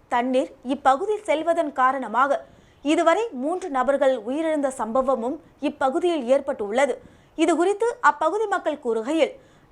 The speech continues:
"நாங்கள் கடந்த நாற்பது ஆண்டுகளுக்கு மேலாக இப்பகுதியில் உள்ள வாய்க்கால் பகுதியில்தான் நாங்கள் வசித்து வருகிறோம். கெமிக்கல் தண்ணீரை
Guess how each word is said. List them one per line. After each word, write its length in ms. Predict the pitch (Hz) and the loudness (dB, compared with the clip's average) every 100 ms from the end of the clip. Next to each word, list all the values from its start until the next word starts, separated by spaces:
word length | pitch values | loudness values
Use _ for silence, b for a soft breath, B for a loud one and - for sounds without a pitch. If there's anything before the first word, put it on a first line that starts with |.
| 247 | 2
"நாங்கள் 360 | 277 285 339 392 | 4 4 -2 -2
கடந்த 280 | 311 294 285 240 | -4 -2 -2 0
நாற்பது 340 | 254 269 285 254 | 0 0 0 2
ஆண்டுகளுக்கு 440 | 302 370 370 359 285 | 2 -2 -6 -6 -4
மேலாக 400 | 254 254 254 254 294 - 262 | 2 2 2 0 -4 -6 -8
இப்பகுதியில் 520 | 277 269 277 370 392 254 | 0 0 2 -2 -4 -4
உள்ள 160 | 277 277 226 | -2 -2 2
வாய்க்கால் 400 | 247 311 339 339 | 2 2 -2 -2
பகுதியில்தான் 640 | 277 277 302 302 247 240 320 b b 277 | -4 -4 -4 0 2 2 -2 b b 0
நாங்கள் 300 | 302 302 277 233 | 2 2 -2 -2
வசித்து 320 | 269 381 294 202 | -4 -4 -4 -4
வருகிறோம். 360 | 208 302 254 - b b b - | 0 0 0 -2 b b b 4
கெமிக்கல் 460 | 294 311 330 330 311 | 4 4 -4 -4 -4
தண்ணீரை 340 | 277 285 277 | -2 2 2